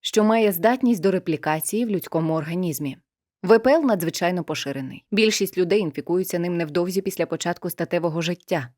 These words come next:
Принаймні половина сексуально активних осіб у певний момент життя матиме В П Л.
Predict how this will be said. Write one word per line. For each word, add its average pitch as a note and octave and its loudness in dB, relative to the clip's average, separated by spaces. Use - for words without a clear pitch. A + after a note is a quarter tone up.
Принаймні B3+ 6
половина A3+ 2
сексуально E3 -2
активних D#3+ -4
осіб G3 -2
у C#3+ -2
певний D#3+ 2
момент D#3+ -2
життя F3 0
матиме F3+ 0
В E3+ 0
П G3+ 0
Л. D3 -4